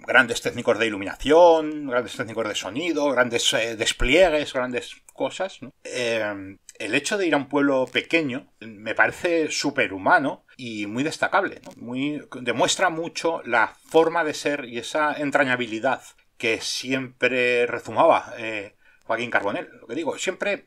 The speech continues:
que nos veíamos, siempre, siempre, siempre, fuera un minuto, fuera media hora, siempre nos parábamos y hablábamos.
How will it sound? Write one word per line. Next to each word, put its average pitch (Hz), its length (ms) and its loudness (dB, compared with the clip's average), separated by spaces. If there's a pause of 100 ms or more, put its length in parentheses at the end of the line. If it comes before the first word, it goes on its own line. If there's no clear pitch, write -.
que 160 140 0
nos 151 140 -6
veíamos, 180 600 0
siempre, 156 500 -10
siempre, - 360 -18
siempre, - 400 -8 (300)
fuera 175 280 6
un 180 100 4
minuto, 120 360 0
fuera 165 280 4
media 147 280 2
hora, 170 300 -2 (560)
siempre 160 720 -2
nos 123 140 -10
parábamos 143 440 4
y - 20 -2
hablábamos. 110 440 -2